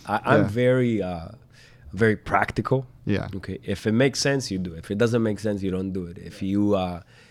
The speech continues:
Speaker 1: if you, uh, if it's done, I, I, I always, uh, made sure that we evolve in our, in our concept. Unfortunately, uh,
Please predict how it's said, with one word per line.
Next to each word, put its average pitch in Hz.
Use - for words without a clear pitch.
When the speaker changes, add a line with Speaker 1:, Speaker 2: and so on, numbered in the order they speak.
Speaker 1:
if 92
you, 107
uh, 92
if 104
it's -
done, 117
I, 113
I, 110
I 110
always, 110
uh, -
made 101
sure 104
that 95
we 98
evolve 98
in 90
our, 85
in 90
our 87
concept. -
Unfortunately, 101
uh, 85